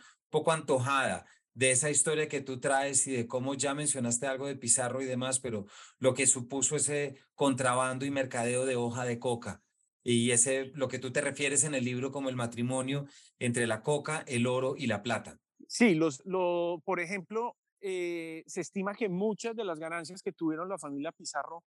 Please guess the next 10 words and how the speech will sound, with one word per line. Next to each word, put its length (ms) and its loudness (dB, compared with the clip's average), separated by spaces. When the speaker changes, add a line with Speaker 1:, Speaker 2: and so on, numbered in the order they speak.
Speaker 2:
los 80 0
hermanos 280 4
Pizarro, 440 2
durante 340 0
muchos 400 -2
años, 420 -2
eh, 680 2
fueron 300 -2
por 180 -8
concepto 680 -6